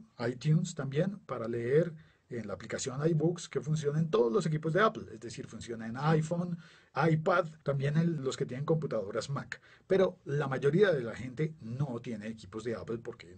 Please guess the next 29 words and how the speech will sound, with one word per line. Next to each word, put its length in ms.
no 140
son 140
baratos. 500
La 140
mayoría 360
de 60
las 140
personas 580
tienen 800
otros 680
equipos 420
distintos. 680
Hay 160
personas 560
que 160
son 180
muy 220
buenas 260
lectoras 460
y 40
que 120
por 120
eso 120
se 100
han 80
comprado 520
el 120
aparato 680
Kindle 460